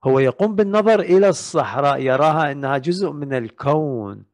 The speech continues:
وأن مدينته قريبة من هذه الصحراء، وهو را-، لاحظوا هذا، وهو هذا يبنيه البناء الإيجابي، وهو راجع إلى مدينته. فهذا يجب أن يكون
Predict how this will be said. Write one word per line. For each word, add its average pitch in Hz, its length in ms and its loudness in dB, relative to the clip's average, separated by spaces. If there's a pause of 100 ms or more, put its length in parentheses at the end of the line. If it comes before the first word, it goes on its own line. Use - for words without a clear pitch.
(800)
وأن 165 460 0
مدينته 135 640 0
قريبة 127 420 2
من 110 140 -8
هذه 107 280 -4
الصحراء، 113 520 -4
وهو 175 400 4 (160)
را-، 151 320 0
لاحظوا 123 340 -2
هذا، 110 240 -4 (360)
وهو 175 380 2
هذا 143 380 2
يبنيه 139 440 -2
البناء 127 300 -4
الإيجابي، 113 440 -2
وهو 156 320 2
راجع 190 520 0 (480)
إلى 185 280 0
مدينته. 107 880 -8 (960)
فهذا 113 360 -2
يجب 156 240 -4
أن 107 160 -12
يكون 101 400 -18